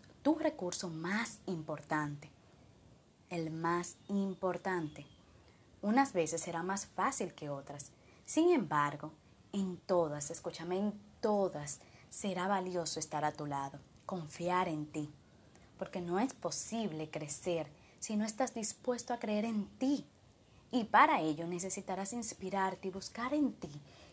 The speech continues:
ese propósito que te impulse a ser mejor, no porque debes, sino porque quieres.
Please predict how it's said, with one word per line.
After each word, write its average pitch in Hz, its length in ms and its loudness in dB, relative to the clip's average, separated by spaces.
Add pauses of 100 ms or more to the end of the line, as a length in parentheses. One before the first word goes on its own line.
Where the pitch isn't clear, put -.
(120)
ese - 180 0
propósito 190 920 4
que 190 100 -2
te 196 120 -4
impulse 269 680 2
a 180 60 -4
ser 190 280 -2
mejor, 220 460 2 (440)
no 269 200 4
porque 440 340 4
debes, 156 540 0 (340)
sino 190 300 -4
porque 196 400 -6
quieres. 185 920 0